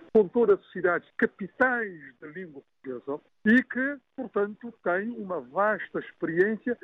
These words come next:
mas, sobretudo, tem um suporte técnico, tem um suporte físico, que é de extraordinária importância para, portanto, a afirmação do programa cultural que Cabo Verde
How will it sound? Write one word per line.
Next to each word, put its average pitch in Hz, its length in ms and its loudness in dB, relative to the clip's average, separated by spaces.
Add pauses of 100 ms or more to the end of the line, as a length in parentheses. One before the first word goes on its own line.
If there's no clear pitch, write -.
(180)
mas, 220 200 2
sobretudo, 202 420 0
tem 214 140 0
um 180 120 -4
suporte - 480 0 (100)
técnico, 196 400 0
tem 202 120 -10
um - 100 -16
suporte 170 400 -10 (120)
físico, 175 540 -6 (440)
que 202 80 4
é 180 60 10
de - 380 -12
extraordinária 185 800 0 (220)
importância 165 840 -2 (460)
para, 170 260 4
portanto, 175 420 -8
a 196 140 4
afirmação 165 800 -4 (560)
do 170 100 2
programa 165 460 4
cultural 170 540 -2
que 180 100 -4
Cabo 151 320 -2
Verde 151 420 2